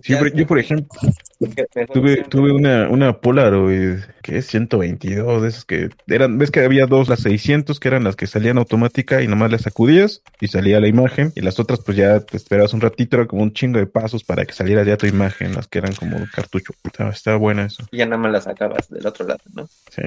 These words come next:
Speaker 1: pues, pues lo que todos veíamos en Chapultepec cuando salíamos con la familia, muy bonito esa tradición.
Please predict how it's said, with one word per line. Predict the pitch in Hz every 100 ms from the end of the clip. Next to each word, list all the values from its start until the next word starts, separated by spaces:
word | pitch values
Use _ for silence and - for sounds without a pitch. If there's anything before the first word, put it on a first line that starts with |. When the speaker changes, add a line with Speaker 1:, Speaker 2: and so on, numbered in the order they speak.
| 92
Speaker 1:
pues, | 101 -
pues | 101 123
lo | 113
que | 104
todos | 120 120
veíamos | 107 104 113 107 92
en | 90
Chapultepec | 98 90 98 90 92 107 104 101
cuando | 98
salíamos | 98 95 101 104
con | -
la | 92
familia, | - 90 98 98 101 98 95 -
muy | 101
bonito | 98 95 95 95
esa | 95 -
tradición. | - 90 92 - 98 101